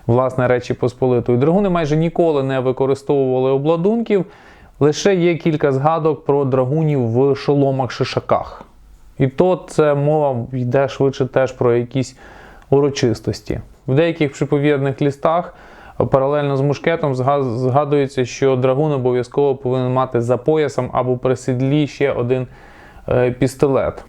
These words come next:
Можна сказати, що озброєння, спорядження драгуна не відрізнялося від аналогічного в піхотних підрозділах. Ще можна сказати кілька слів про кінний склад, тобто яких, власне, коней мали драгуни.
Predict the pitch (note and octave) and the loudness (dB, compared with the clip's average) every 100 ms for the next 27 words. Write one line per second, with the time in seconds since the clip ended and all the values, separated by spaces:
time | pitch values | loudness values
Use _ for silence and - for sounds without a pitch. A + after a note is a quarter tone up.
0 | - F3+ G3+ F#3 - F3 F3 D3+ - D#3 | -2 0 2 0 0 0 0 -2 0 0
1 | D3 C#3 D#3 D3+ C3+ - C#3+ C3+ C3 C3+ | 0 0 0 0 -2 -2 0 0 0 -2
2 | C3 C#3+ D3+ E3 B2 C#3 C#3+ C3 B2+ B2 | 0 0 2 0 0 0 0 -2 -2 0
3 | C#3 C#3 C3 - B2+ A#2+ B2+ B2 B2 A#2+ | 0 0 -2 0 0 2 0 0 2 2
4 | A#2 B2+ B2+ B2 C#3 C3 C3 A#2+ A#2+ A2 | 2 0 0 0 -2 -2 -2 0 0 0
5 | B2 B2+ A2+ A#2+ - B2+ B2 A2+ B2 A#2+ | 2 0 0 -2 0 -2 -2 -4 -4 0
6 | B2 G#2 G2+ G2+ - - - - - - | 0 0 -2 -2 -6 -20 -20 -20 -16 -2
7 | G#3 G3+ F3+ E3+ - D#3+ E3 D#3+ - D#3+ | 0 2 2 0 2 2 0 -2 0 -2
8 | D3+ D3+ C3+ - D3+ D3 - C#3+ C#3 - | 0 -2 0 0 0 0 -2 -2 -2 -2
9 | D#3 C#3+ B2+ A#2 - D3+ D#3 D#3+ D#3 A#2+ | 0 0 0 -2 -2 0 0 -2 -2 -4
10 | A#2+ - A#2+ A#2+ A#2+ B2+ A#2+ A#2+ A#2 B2+ | -4 -2 0 0 0 -2 0 -2 0 -2
11 | A#2+ C3 B2 A#2+ A#2 A#2 A#2 B2 C#3 E3+ | 0 0 0 0 0 0 0 0 2 0
12 | C3+ | -2